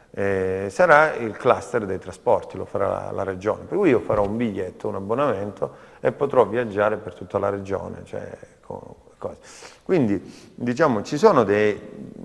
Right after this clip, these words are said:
delle possibilità straordinarie che, eh, che noi, eh, abbiamo di fronte, però c'è bisogno della formazione, c'è bisogno della leadership, cioè una leadership, eh, capace.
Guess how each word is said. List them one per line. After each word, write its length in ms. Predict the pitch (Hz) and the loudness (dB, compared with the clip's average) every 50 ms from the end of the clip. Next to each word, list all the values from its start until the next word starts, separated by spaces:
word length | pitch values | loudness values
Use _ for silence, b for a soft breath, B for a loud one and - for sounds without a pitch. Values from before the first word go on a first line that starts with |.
| - - - - - - - | -16 -16 -16 -18 -18 -16 -10
delle 320 | 113 113 127 123 123 113 | -2 2 4 6 6 4
possibilità 640 | - 113 107 - - 120 107 107 117 107 - 123 110 | 2 0 -4 -2 -2 -2 2 2 4 6 8 6 6
straordinarie 800 | - - - 117 110 101 95 107 107 110 107 95 92 92 92 90 | 6 4 2 2 4 4 2 0 0 0 0 0 -2 -6 -10 -8
che, 380 | - - 110 104 101 92 - - B B B B B B B B _ - | -2 2 4 4 4 4 0 -4 B B B B B B B B _ -18
eh, 600 | - - 107 104 104 104 101 104 104 101 101 101 101 | -14 -12 -10 -10 -10 -10 -8 -8 -10 -10 -10 -12 -10
che 120 | - - 110 | -6 -2 0
noi, 440 | 113 117 123 123 127 120 120 113 | 4 6 6 6 6 4 2 0
eh, 380 | - 110 107 101 98 101 101 101 - - | -2 -6 -8 -8 -8 -8 -10 -12 -12 -6
abbiamo 300 | 101 110 120 113 110 104 | -2 0 2 2 2 0
di 80 | 98 | -4
fronte, 360 | 95 - - 95 92 90 - - | -4 -4 -4 -6 -6 -6 -8 -2
però 560 | - 202 208 208 202 202 196 - - - - - B B B B B B B B B B B B B _ _ _ _ _ - | 2 4 8 8 8 8 8 4 0 -8 -16 -18 B B B B B B B B B B B B B _ _ _ _ _ -18
c'è 140 | - - 143 | -10 -8 -4
bisogno 380 | 143 147 147 156 180 185 180 156 | -4 -2 0 0 0 0 0 2
della 200 | 113 107 95 90 | 2 2 0 -2
formazione, 540 | - - 101 95 92 98 - - 135 110 - | -4 -6 -8 -8 -8 -8 -4 -4 -4 -4 -6
c'è 160 | - - 117 | -6 -6 -4
bisogno 360 | 110 110 104 139 160 143 113 | -4 -2 0 0 0 0 0
della 180 | 95 95 85 - | 0 -2 -4 -4
leadership, 760 | 90 123 127 101 85 87 - - - 95 - - - - _ | -4 -2 -2 -2 -4 -8 -14 -14 -16 -18 -18 -20 -20 -20 _
cioè 180 | - - - - | -12 -12 -12 -10
una 180 | 104 107 107 113 | -8 -6 -4 -2
leadership, 600 | 127 156 151 117 101 - - - 90 - - - 95 | -2 0 0 -2 -4 -6 -8 -14 -14 -14 -14 -14 -12
eh, 340 | 92 92 - - - - _ | -12 -12 -14 -18 -20 -20 _
capace. 540 | - - - - 135 113 - - - - - | -18 -10 -2 2 2 2 2 0 -8 -16 -20